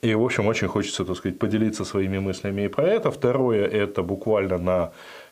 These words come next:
э, сегодня или вчера анонсированная камера Sony А семь эс три. А, посмотрим,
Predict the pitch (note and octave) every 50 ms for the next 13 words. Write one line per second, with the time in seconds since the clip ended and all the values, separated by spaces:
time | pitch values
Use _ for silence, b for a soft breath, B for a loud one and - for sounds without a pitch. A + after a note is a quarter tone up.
0 | B F2+ F2 F2 F2 - - - A2 A2+ A2+ G2+ - F#2+ F2+ F2 F2 F2 F2+ F2
1 | - - - G#2 G2+ G2+ F#2 F2 F2 E2+ F2+ F#2+ F#2+ F#2+ F#2+ - A2 G2+ F#2 F#2+
2 | F#2 F2+ F2+ F2 F2+ F2 E2 - - G2+ F#2+ F2+ F2 D#2+ E2 E2 D#2+ - B B
3 | B B B - - - A2+ A2 G2+ F#2+ F#2 F2+ F2+ F2 E2+ E2 D#2+ B B B
4 | B B B B B B B B G2+ G2+ G2+ G2 F#2+ F#2 F#2 G2 F#2 - - -
5 | A2 G#2 G2+ F#2+ F#2+ F2 D2+ - - _ _ _ _ _ - A2+ G#2+ G2+ F#2 -
6 | - - - - - - _ - F2 F2+ G2+ B2+ E3 F3+ D3 - B B B B
7 | B B B B B B B B B B B B _ _ _ _ _ _ - A#2
8 | A#2 A2 - A2+ F#2+ - - G2+ F#2 F#2 F2